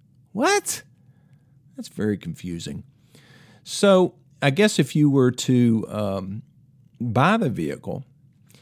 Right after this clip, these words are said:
and then all of a sudden they come in and say, "Well, we're gonna have to do a market value adjustment on this."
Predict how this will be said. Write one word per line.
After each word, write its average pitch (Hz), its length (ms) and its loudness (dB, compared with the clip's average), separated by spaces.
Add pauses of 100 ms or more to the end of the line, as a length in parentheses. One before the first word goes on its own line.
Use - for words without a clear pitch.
(360)
and 123 100 0
then 143 140 4
all 143 80 2
of 135 80 0
a 131 40 2
sudden 127 380 0
they 123 140 2
come 123 200 0
in 120 60 2
and 113 100 0
say, 127 120 -4
"Well, 156 400 0 (440)
we're 139 120 -2
gonna 156 100 2
have 135 140 -2
to 131 80 2
do 117 60 4
a 104 40 2
market 107 460 0
value 87 480 -10
adjustment 85 580 -12
on 67 160 -10
this." - 340 -16